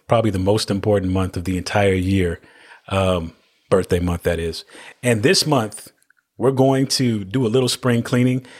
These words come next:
and we're starting with our to-do list. So the question that I'm posing to you, gentlemen, as well as to the listeners, have you ever created a to-do list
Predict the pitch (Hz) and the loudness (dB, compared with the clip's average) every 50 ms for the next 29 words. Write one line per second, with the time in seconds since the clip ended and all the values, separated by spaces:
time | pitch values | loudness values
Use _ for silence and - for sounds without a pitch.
0 | - - - _ _ - 127 135 127 104 107 107 - - - 147 151 135 120 110 | -20 -20 -20 _ _ -2 0 0 0 0 0 -2 0 2 2 2 4 2 2 0
1 | 104 101 - 101 98 98 90 - - 92 90 110 110 98 90 - - - - - | 0 0 0 0 0 0 0 -2 -6 -4 -2 -2 0 -2 -2 -6 -8 -10 -10 -12
2 | - - - - - - - - 117 104 110 107 - - 143 143 143 - - - | -14 -20 -20 -20 -20 -12 -4 -2 0 0 0 -2 0 0 0 0 0 -2 -2 0
3 | 139 131 123 117 110 107 101 95 - - 113 107 101 101 98 95 - 95 98 107 | 0 0 2 0 0 0 -2 -4 -2 0 0 0 0 -2 -6 -6 -6 -4 -2 -2
4 | 107 104 101 - _ _ _ - - - 104 104 98 98 98 95 92 87 - 95 | -2 -2 -2 -6 _ _ _ -8 -6 -2 -2 0 0 0 -2 -2 -2 -4 -4 -4
5 | 95 92 90 - - 92 92 90 92 101 98 - 98 98 95 92 90 - - _ | -4 -4 -4 -6 -8 -8 -8 -6 -4 -2 -2 -2 -2 -4 -4 -4 -6 -8 -10 _
6 | _ - _ _ _ _ _ _ _ _ - 107 107 104 107 110 - - 143 147 | _ -20 _ _ _ _ _ _ _ _ -4 -2 0 0 0 -2 -2 0 0 2
7 | 147 165 160 156 156 - - - 131 131 127 117 95 92 92 107 - - 101 90 | 2 2 0 0 -2 -6 -4 0 2 2 2 2 0 -2 -4 -4 -4 -4 -6 -2
8 | 90 123 135 143 135 135 135 131 131 - - - | 2 2 2 4 4 4 2 2 0 -2 -6 -8